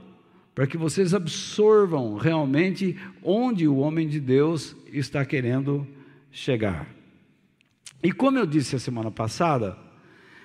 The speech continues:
este verso das Escrituras faz parte de um contexto onde o apóstolo João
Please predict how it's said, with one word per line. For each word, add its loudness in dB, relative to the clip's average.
este 2
verso 0
das -4
Escrituras -2
faz 0
parte -4
de 0
um 0
contexto -2
onde 0
o 2
apóstolo -2
João 0